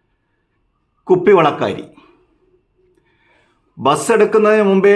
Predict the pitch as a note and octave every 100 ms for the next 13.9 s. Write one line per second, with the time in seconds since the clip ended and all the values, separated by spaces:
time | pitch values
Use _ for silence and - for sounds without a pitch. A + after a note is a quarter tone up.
0 | G#3 F#3 F3+ F#3 G3 F#3 F3 D#3+ C#3+ B2
1 | F#2+ F#2 _ _ _ _ _ - - -
2 | C#3+ E3+ F3+ F#3+ E3+ D#3 D3+ C#3+ C#3+ B2+
3 | C3+ D3+ D3 C#3+ B2+ B2 A2+ G#2 F2+ -
4 | - _ _ _ _ _ _ - - _
5 | _ _ _ B2+ D#3 A#3+ G3+ G3+ G3+ G3
6 | G3 F#3 F3+ F#3+ G3+ G#3 F3+ F#3 F#3+ F#3
7 | F#3 F3+ F3 F3 F3 F3 F3 E3 E3+ E3+
8 | F3+ F3 D#3+ D#3+ D#3+ D#3 D3+ D#3 D#3+ D#3
9 | D3 C3 B2+ A2 G2+ - - _ _ _
10 | _ _ _ - B2+ - D#3 E3+ F3+ G3
11 | - G3 G3+ G#3 G#3 G3+ F#3+ G3 G3 G3+
12 | F#3+ F#3 F3 E3+ D#3 D3 C#3+ C3 - -
13 | _ _ _ A#2 D3+ D#3+ D#3 G3 G3+